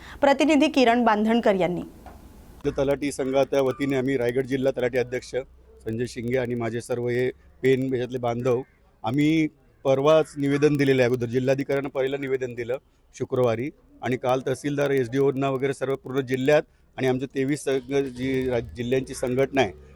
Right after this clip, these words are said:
Speaker 2: महाराष्ट्र राज्य तलाठी संघटना, त्यातर्फे निवेदन दिलं आहे. पहिली मागणी आमची लॅपटॉप प्रिंटर, की शासनाचं जे धोरण निर्माण झालं दोन हजार सोळा साली की आपलं सर्व ऑनलाईन पाहिजे, त्यानुसार आम्ही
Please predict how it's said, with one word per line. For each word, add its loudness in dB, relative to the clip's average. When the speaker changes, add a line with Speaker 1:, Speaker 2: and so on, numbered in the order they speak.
Speaker 2:
महाराष्ट्र 2
राज्य 0
तलाठी -2
संघटना, -4
त्यातर्फे -4
निवेदन 2
दिलं 0
आहे. 0
पहिली 2
मागणी -2
आमची -2
लॅपटॉप 2
प्रिंटर, 0
की -6
शासनाचं 2
जे 2
धोरण 6
निर्माण 0
झालं 4
दोन 0
हजार 0
सोळा 2
साली -2
की 2
आपलं 2
सर्व 4
ऑनलाईन 6
पाहिजे, 0
त्यानुसार -2
आम्ही 2